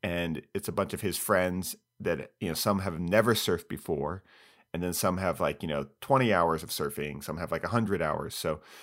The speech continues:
it talks about their different goals for this. You know, they all go to Bali and, uh, work with sort of really great surfers to, to teach them. And it's interesting. It's just a very interesting, and I, I really like the length of it.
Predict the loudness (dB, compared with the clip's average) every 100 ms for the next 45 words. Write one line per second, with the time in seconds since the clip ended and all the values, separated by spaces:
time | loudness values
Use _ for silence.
0 | -20 -14 -10 2 6 6 6 4 4 0
1 | 0 0 -2 -2 2 2 2 0 -6 -8
2 | -2 -2 0 -2 -2 -8 -12 _ -8 -4
3 | 0 2 2 0 0 2 4 4 0 -4
4 | _ _ _ _ _ -4 -2 -2 -2 -4
5 | -8 -6 -4 -2 -2 -2 -2 -4 -2 -4
6 | -4 -4 -4 -4 -6 -4 -4 -2 -2 -2
7 | 0 -2 -2 -4 -4 -4 -8 -6 -6 -2
8 | -2 -4 -8 _ _ _ _ _ _ -4
9 | -2 -2 -4 -4 0 0 0 -4 -6 -6
10 | -4 -2 -2 2 6 6 4 0 -4 -6
11 | -4 -4 -2 -4 -10 _ _ -4 4 4
12 | 6 6 8 8 6 4 0 0 -2 -4
13 | -6 -8